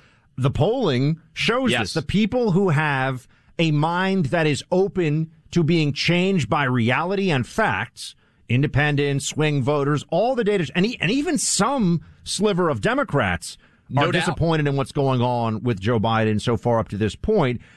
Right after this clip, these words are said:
Speaker 1: And I, I do think it's, it's important for everybody to remember where we were a year ago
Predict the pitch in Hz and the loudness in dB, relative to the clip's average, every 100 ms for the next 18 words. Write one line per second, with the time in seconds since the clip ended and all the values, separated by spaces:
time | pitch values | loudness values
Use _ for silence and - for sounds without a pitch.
0 | - _ 170 170 135 175 160 156 208 262 | -20 _ 0 0 0 -2 0 0 0 0
1 | 247 165 160 - - 151 165 147 165 185 | 0 0 -2 -4 -4 -2 0 2 2 2
2 | 165 170 165 160 151 139 175 185 135 123 | 0 0 0 2 2 0 0 2 0 -2
3 | _ _ - 110 170 226 233 196 208 185 | _ _ -4 2 2 2 0 2 2 2
4 | 175 240 139 139 175 _ _ - 160 147 | 2 2 2 0 -2 _ _ -2 0 2
5 | 247 302 170 101 92 71 - | 2 2 0 -2 -4 -6 -16